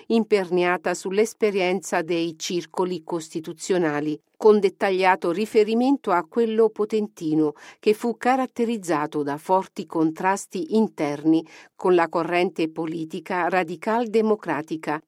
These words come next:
manifestatisi soprattutto in occasione della Dieta Federale del venticinque giugno milleottocentoquarantotto a Potenza,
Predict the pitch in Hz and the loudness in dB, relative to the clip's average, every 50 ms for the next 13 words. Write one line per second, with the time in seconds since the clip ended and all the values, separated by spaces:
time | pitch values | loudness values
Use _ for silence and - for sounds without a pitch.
0 | _ _ - 185 214 247 262 254 220 - - 170 156 - - - 165 160 175 170 | _ _ -4 0 0 2 2 0 0 0 -2 -4 -6 -6 -4 0 2 2 2 0
1 | - 180 - - 196 - - - 254 254 - 196 180 170 - _ - 220 233 226 | -4 -8 -8 -8 -10 -8 -2 0 0 0 0 -2 -4 -4 -6 _ -8 -6 -6 -8
2 | - - 240 233 233 233 233 233 233 - 262 247 240 - - 240 196 175 160 156 | -4 0 2 4 4 4 2 2 0 0 -4 -4 -4 -2 0 2 2 2 2 2
3 | 160 156 151 151 147 147 147 151 170 196 208 220 214 - 196 175 175 - - 180 | 0 0 0 0 -2 -4 -6 -4 -2 0 0 0 0 0 -2 -4 -4 -4 -4 -2
4 | 165 156 156 156 151 147 147 147 147 160 165 - - - - - - _ 240 240 | 0 2 2 2 2 0 -2 -2 -2 -4 -4 -6 -8 -16 -20 -20 -8 _ -2 0
5 | 240 233 247 220 - 240 220 - - 262 262 226 247 240 220 185 160 170 160 156 | 2 2 2 2 0 -6 -8 -4 -2 -2 -2 0 -2 -2 -4 -4 -2 2 4 4
6 | 160 165 180 196 208 208 202 208 208 208 - 202 196 - 220 196 190 180 160 170 | 4 4 4 2 2 2 2 0 -2 -2 -4 -4 -4 -2 -2 -2 -2 -2 -2 -2
7 | 160 160 156 - 160 147 143 151 160 156 160 202 196 208 208 - _ - 220 208 | -4 -4 -2 -2 -4 -2 -2 -2 -4 -2 0 0 2 2 0 -2 _ 0 0 0
8 | - - 190 - - 180 165 156 156 147 139 151 151 - - 151 147 | 0 -2 -6 -4 -4 -6 -6 -4 -2 -2 -2 -2 -4 -6 -8 -8 -8